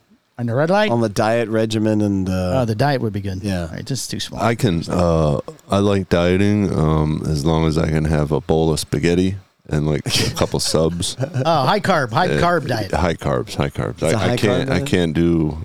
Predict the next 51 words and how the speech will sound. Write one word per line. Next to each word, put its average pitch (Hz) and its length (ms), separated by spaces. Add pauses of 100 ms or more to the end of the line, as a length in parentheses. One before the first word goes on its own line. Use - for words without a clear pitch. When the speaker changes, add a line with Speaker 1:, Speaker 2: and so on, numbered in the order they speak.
(120)
Speaker 3:
you 78 140
know, 71 280
all 76 140
that 71 200 (160)
skinny 78 400
dieting 73 480
stuff, - 340 (140)
you 127 80
know. 131 200
Speaker 2:
Yeah. 123 320 (220)
Speaker 1:
Oh. 98 220
Speaker 3:
Well, 92 100
my 98 140
bones 104 340
are 76 40
bigger 71 260
than 67 180
you 67 80
guys's. 65 440
You 78 60
know, 78 100
I 78 40
just - 180
got 87 140
bigger 90 200
bones. 76 340
Speaker 1:
Bigger 143 200
bones? 131 380
Speaker 2:
Yeah, 113 80
big 110 180
Speaker 3:
I'm 85 40
a 85 100
lar-, 90 180
Speaker 2:
bones. 87 120
Speaker 3:
I'm 92 140
a, 85 220
I'm 90 140
a 92 40
larger 95 360
baby, 82 420 (540)
you 151 80
Speaker 2:
My, 160 80
Speaker 3:
know. 147 80 (100)
Speaker 2:
my 151 140
mother 165 240
used 110 140
to 95 60
say 107 120
that 98 140
to 98 80
me. 98 180